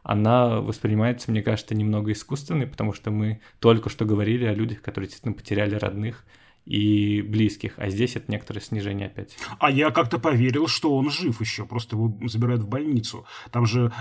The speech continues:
Speaker 2: героиня Зуевой кричит: «Голову осторожно, голову осторожно», она относится к нему как к живому человеку.
Speaker 1: Да, ну с ним что-то случилось, но понятно, что это, ну, в смысле, мне кажется, это в д-, сценарном, драматургическом плане смерть, ну, то есть, как бы,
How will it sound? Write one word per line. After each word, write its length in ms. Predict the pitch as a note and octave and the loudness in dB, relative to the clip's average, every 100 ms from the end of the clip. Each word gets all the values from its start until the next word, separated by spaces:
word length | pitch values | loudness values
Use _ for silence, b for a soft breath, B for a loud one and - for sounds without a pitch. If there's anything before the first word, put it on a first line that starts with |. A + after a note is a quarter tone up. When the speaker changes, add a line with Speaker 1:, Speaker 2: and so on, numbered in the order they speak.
| A#2+ | 0
Speaker 2:
героиня 280 | A#2+ B2+ B2 | 4 4 4
Зуевой 300 | C3+ C#3 B2 | 4 2 2
кричит: 420 | A#2+ A#2 A#2 A2+ | 0 0 0 0
«Голову 380 | A2 E3+ F#3+ E3 | 2 4 4 2
осторожно, 500 | - D3 C#3+ A2+ G#2+ | 0 0 0 2 2
голову 300 | B2+ E3+ D3 | 2 2 0
осторожно», 560 | - C3 C3 G2+ A2+ | -2 0 0 2 2
она 140 | A2+ A#2 | 4 2
относится 340 | A#2 B2+ C3 | 0 -2 -2
к 60 | A#2+ | 0
нему 140 | A#2+ | 0
как 120 | A#2+ | 2
к 60 | A2 | 0
живому 340 | C3 D#3+ G#2 | 0 0 0
человеку. 540 | G#2 G#2+ G2 G2 G2 C#3 | -2 -4 -4 -8 -6 2
Speaker 1:
Да, 160 | B2+ | 4
ну 100 | A#2+ | 4
с 120 | A#2+ | 0
ним 120 | D#3+ C#3+ | 0 0
что-то 260 | - C#3+ | 0 -2
случилось, 640 | - B2+ - F3 A3+ - | -2 -4 -4 -2 -2 -2
но 160 | B2+ A#2+ | -4 -2
понятно, 380 | A#2 A#2 E3 D#3+ | 2 2 2 0
что 180 | - C3+ | 0 0
это, 100 | C#3 | 0
ну, 100 | C#3+ | -2
в 20 | |
смысле, 300 | B2+ A2+ A2+ | -4 -6 -6
мне 60 | |
кажется, 220 | A2 A#2 A2+ | -6 -6 -6
это 140 | G#2+ | -6
в 240 | G#2 G#2+ | -4 -4
д-, 200 | G#2 G#2+ B2 | -4 -6 -14
сценарном, 520 | - B2 A2 G2 F#2+ | -6 0 0 0 -6
драматургическом 600 | G2+ G2+ G#2+ G#2 G2 G#2+ | -4 -4 -4 -6 -6 -8
плане 300 | - A2+ C#3+ | -4 0 0
смерть, 380 | C#3+ A#2+ G2 - | -2 -2 -2 -4
ну, 100 | G#2+ | -10
то 100 | G2+ | -6
есть, 120 | G2 - | -8 -8
как 180 | G2+ | -12
бы, 140 | - | -10